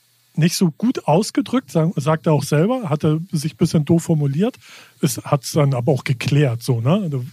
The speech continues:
was er von dem ganzen Scheiß hält. Und,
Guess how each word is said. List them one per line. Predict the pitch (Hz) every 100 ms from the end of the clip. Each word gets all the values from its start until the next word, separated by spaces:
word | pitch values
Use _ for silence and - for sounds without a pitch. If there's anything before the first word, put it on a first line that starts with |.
| -
was | 139 123
er | 139
von | 160 135
dem | 131 120 - -
ganzen | - 123 156
Scheiß | - 139 123 -
hält. | 147 147 - _ - - - - - _
Und, | - 143 143 143 135 135